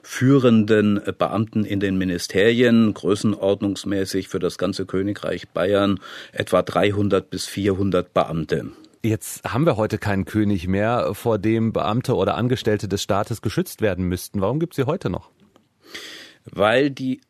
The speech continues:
Speaker 1: Treueverpflichtung sich verschoben hat und die Treueverpflichtung jetzt gegenüber dem Staat und wenn man dann einen Schritt weiter denkt, insbesondere gegenüber der Verfassung und gegenüber den Gesetzen besteht. Und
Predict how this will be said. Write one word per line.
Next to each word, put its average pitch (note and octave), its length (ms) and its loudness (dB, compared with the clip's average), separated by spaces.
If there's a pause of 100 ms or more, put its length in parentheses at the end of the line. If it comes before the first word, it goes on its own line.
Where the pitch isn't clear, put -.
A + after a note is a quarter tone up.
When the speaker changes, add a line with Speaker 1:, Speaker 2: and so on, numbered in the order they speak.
(220)
Speaker 1:
Treueverpflichtung C#3+ 1200 0
sich - 400 -8
verschoben A2+ 720 -2
hat D3 200 -4
und A2 180 -8
die A2+ 100 -6
Treueverpflichtung C#3 1200 -2
jetzt - 380 -4
gegenüber G#2+ 500 -4
dem F#2 220 -4
Staat A2+ 480 0
und A2 140 0
wenn G#2 100 0
man G#2+ 160 -2
dann G#2 200 0
einen G#2 260 -4
Schritt - 260 -6
weiter G#2+ 320 2
denkt, C3+ 340 2
insbesondere B2 800 0
gegenüber A2 520 -4
der F#2+ 100 -2
Verfassung D3+ 720 0 (400)
und C3 220 0
gegenüber C3+ 420 4
den C3+ 160 4
Gesetzen C3 500 2
besteht. F2 540 -6 (880)
Und A2 320 -4